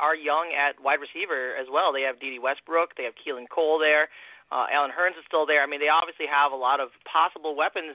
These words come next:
that could make Nick Foles successful there. That would be a very interesting swap to make. And I agree that,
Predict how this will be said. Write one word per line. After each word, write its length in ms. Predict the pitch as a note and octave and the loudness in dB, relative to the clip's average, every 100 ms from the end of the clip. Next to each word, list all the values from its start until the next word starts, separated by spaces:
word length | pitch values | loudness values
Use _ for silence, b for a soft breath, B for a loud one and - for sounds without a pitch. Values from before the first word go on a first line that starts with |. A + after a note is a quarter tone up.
| D3 | -2
that 160 | C#3+ | -2
could 320 | - G3 A3 E3+ | -2 -4 -4 -4
make 360 | D#3 D3+ D3+ D3 | -2 0 -2 -6
Nick 160 | C#3+ - - | -8 -8 -8
Foles 320 | B2+ B2 A#2+ - B B B - | -4 -4 -6 -14 B B B -10
successful 480 | D#3 - B3+ - G#3 | -10 -2 -2 -2 0
there. 160 | D3+ D3 | 2 4
That 120 | E3+ | 4
would 80 | F#3+ | 0
be 80 | G3 | -4
a 80 | D#3+ | 0
very 240 | F3 F#3+ | 0 0
interesting 760 | E3 E3+ - - E3 D#3+ D#3 - - - | -6 -12 -14 -10 -10 -8 -12 -16 -18 -2
swap 320 | D3+ C#3+ - | 0 0 -2
to 80 | C#3+ | -4
make. 320 | C#3 A#2 - | -2 -2 -4
And 160 | C#3+ | 0
I 120 | D3+ D#3 | 2 2
agree 520 | E3 A3 G3 D3 C#3 B B - | 0 0 0 0 -4 B B 0
that, 320 | D3+ C#3 C3+ | 2 4 2